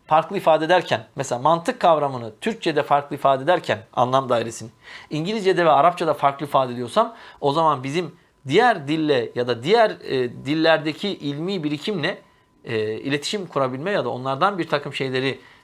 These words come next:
e, alabilme ya da onlara katkı yapabilme imkanımız da kalmıyor. Mantığın isimlendirmesine bakacak olursak mantık kelimesi nutk kelimesinden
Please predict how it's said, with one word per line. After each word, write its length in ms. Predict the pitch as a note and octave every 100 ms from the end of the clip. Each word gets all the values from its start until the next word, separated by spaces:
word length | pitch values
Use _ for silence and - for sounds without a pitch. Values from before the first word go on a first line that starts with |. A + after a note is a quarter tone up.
| -
e, 600 | A#2 A2+ A2+ A2 A2 -
alabilme 560 | B2+ C3+ C#3 C3 B2
ya 180 | D#3 C3+
da 280 | C3 C3+ -
onlara 380 | B2+ A#2+ C3 D3
katkı 300 | C#3+ B2+ -
yapabilme 440 | F3 C3+ A#2+ A2+
imkanımız 520 | B2 C#3+ A#2+ B2 A#2 C#3+
da 220 | G3+ - _
kalmıyor. 420 | - C#3+ G#2+ - - _ _ _ _ _ _ _ _ -
Mantığın 340 | C3+ E3+ A3
isimlendirmesine 840 | G#3 F#3+ F#3 F3 E3+ E3+ E3 D#3 -
bakacak 360 | - F3+ E3+ D3
olursak 440 | G3 G#3+ D3+ - _ _ _
mantık 400 | C#3 E3+ E3+ -
kelimesi 560 | E3 A#2+ A2+ - G3 D3
nutk 200 | A3 - - _
kelimesinden 760 | D3 C#3 C3 - A#2 E3 G#3+